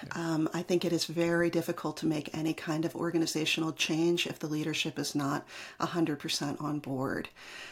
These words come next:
Speaker 2: So just as an example, one of the clients that I work with pretty closely is a company called Ketchum. They're a communications company. And we worked first with the C E O, um, who,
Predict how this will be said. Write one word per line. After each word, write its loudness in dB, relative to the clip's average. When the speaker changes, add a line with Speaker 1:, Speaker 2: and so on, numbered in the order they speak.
Speaker 2:
So 6
just 2
as 4
an 8
example, 0
one 2
of 2
the -2
clients -2
that -2
I 0
work -2
with -4
pretty -4
closely 0
is 0
a -4
company 0
called -2
Ketchum. 0
They're -4
a -4
communications 0
company. -6
And -2
we 10
worked 6
first 4
with 4
the 2
C 4
E 4
O, 2
um, 2
who, 6